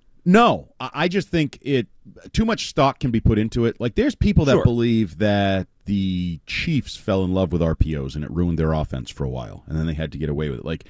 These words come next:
Speaker 1: I think it's a tool in your toolbox. If it becomes too mu-, too much of a key part, I think it can be an issue. My thing is that I believe Bill O'Brien's toolbox is massive, is deep. It's like Santa Claus's sack.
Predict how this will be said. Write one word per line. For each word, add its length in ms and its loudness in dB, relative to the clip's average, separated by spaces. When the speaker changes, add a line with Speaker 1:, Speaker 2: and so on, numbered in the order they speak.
Speaker 1:
I 80 4
think 180 6
it's 160 0
a 120 2
tool 460 0
in 80 -4
your 120 0
toolbox. 720 -2
If 120 -6
it 80 -8
becomes 440 -6
too 180 -2
mu-, 160 0
too 340 0
much 340 -2
of 100 -4
a 100 -2
key 280 -2
part, 400 2
I 100 -4
think 220 -6
it 140 -8
can 220 -4
be 360 -2
an 100 2
issue. 320 2
My 260 2
thing 440 -2
is 180 -4
that 120 4
I 80 2
believe 320 0
Bill 160 4
O'Brien's 460 -2
toolbox 720 -2
is 540 -2
massive, 640 -10
is 440 -10
deep. 380 -6
It's 180 -4
like 200 -4
Santa 320 -4
Claus's 420 -4
sack. 440 -10